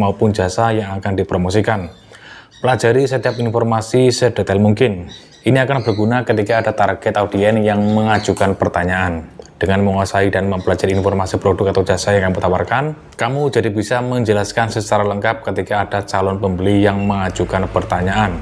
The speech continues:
Pelajari juga kepopuleran produk di pasaran. Karena semakin populer suatu produk atau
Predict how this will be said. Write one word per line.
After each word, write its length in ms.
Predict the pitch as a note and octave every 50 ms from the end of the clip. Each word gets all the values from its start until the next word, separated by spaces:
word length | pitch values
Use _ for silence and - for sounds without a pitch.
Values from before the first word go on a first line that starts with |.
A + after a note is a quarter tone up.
| -
Pelajari 400 | - - B2+ C3 - B2+ A#2 A2+
juga 320 | G#2+ - A2+ - C3 B2+ B2+
kepopuleran 880 | A#2+ B2+ C3 A#2+ A#2+ - A#2 A2 - A2+ A2 G#2+ G#2 A2 G#2+ G#2+ G#2
produk 400 | G#2+ G#2+ G#2 G#2+ - C3 B2+ B2 B2+ -
di 160 | - A2 G#2+
pasaran. 720 | G2+ - F#2 F2 - F#2+ F#2 F#2 G2 F#2+ F2+ F2 E2+ E2+ E2 - - - -
Karena 320 | - G2+ G#2+ A2+ A#2+ B2 B2
semakin 400 | A#2 - A#2+ A2 G#2 G#2 G#2 G2+
populer 400 | G2+ G2 - G2 G2+ G#2 G#2 G2+
suatu 240 | - G#2 F#2+ G2+
produk 400 | - - F#2 F2+ - C3+ C#3 -
atau 160 | A2 G#2 F#2+